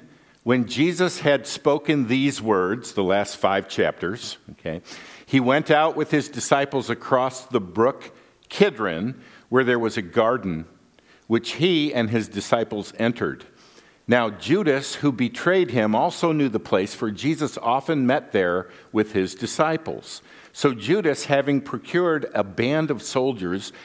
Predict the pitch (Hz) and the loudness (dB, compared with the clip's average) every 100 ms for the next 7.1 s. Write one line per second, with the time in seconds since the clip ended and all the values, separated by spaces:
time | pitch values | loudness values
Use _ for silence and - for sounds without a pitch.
0 | - - 113 - 113 120 147 151 - 151 | -12 -2 0 2 2 2 0 -4 -2 -4
1 | - 139 120 98 - 156 143 - - 135 | 0 0 0 -2 -2 -4 -4 -8 -2 -2
2 | 110 - 98 - 135 120 - 92 85 - | 0 -2 -4 2 2 2 -2 -6 -6 -8
3 | - - - _ 95 170 - 131 98 95 | -16 -20 -20 _ 2 2 2 2 4 2
4 | 90 87 - 87 92 123 156 160 160 165 | 0 -4 -4 -4 0 0 0 0 0 0
5 | 156 - - 95 80 - 135 135 - 135 | -2 -6 -4 -4 -4 0 0 0 -4 -4
6 | 123 - 95 87 90 92 76 62 58 - | -4 -6 -4 -2 0 0 -4 -12 -14 -18